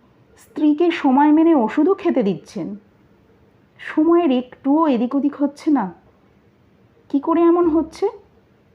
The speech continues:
হাসি খুশি মনোময়বাবু জানেন, সত্যি নয়। তারপরেও তার মনে হচ্ছে, বন্ধ হয়ে যাওয়া টেবিল ঘড়ি তার নিজের ভিতরে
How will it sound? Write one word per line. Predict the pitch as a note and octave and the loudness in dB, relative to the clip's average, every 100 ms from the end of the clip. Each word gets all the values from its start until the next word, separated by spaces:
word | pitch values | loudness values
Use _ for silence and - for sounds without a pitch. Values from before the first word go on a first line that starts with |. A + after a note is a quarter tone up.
| _ _ _ _ _ | _ _ _ _ _
হাসি | - - G3+ G#3+ | -16 -10 -8 -8
খুশি | G#3 G#3 A3 | -6 -6 -2
মনোময়বাবু | G3 G3 G3+ G#3+ G#3+ A3 G#3+ | -2 -2 -2 -2 -4 -4 -4
জানেন, | F3+ F3 F3 F#3+ F3 E3+ - _ _ _ _ _ _ _ - | -4 -4 -2 -4 -8 -10 -14 _ _ _ _ _ _ _ -8
সত্যি | - F#3+ - A3 | -6 -6 -6 -6
নয়। | G3+ E3 - - _ _ _ _ _ _ _ _ | -4 -6 -10 -18 _ _ _ _ _ _ _ _
তারপরেও | - B3 C#4+ C#4 A#3 B3+ D#4 E4+ | 0 2 2 0 0 2 2 2
তার | D#4 A#3+ | 0 0
মনে | G3 F#3 | 0 -2
হচ্ছে, | F#3+ - - - G2+ G3 _ _ _ _ _ - F3 | -4 -8 -12 -18 -16 -18 _ _ _ _ _ -12 -4
বন্ধ | G3 G#3+ A#3 | -2 0 2
হয়ে | B3+ A#3+ B3 A#3+ | 0 0 -2 0
যাওয়া | A#3+ B3 | -2 -4
টেবিল | A#3+ F#3 G#3 A3 | -4 -4 -4 -4
ঘড়ি | A#3+ A3 G3 A3+ _ _ _ _ _ - | -2 -4 -4 -10 _ _ _ _ _ 0
তার | D#4 | 2
নিজের | C#4 G#3+ G#3+ G#3 C4 | 4 2 0 0 -2
ভিতরে | A3+ C4+ C#4+ C#4 | 0 -2 0 -2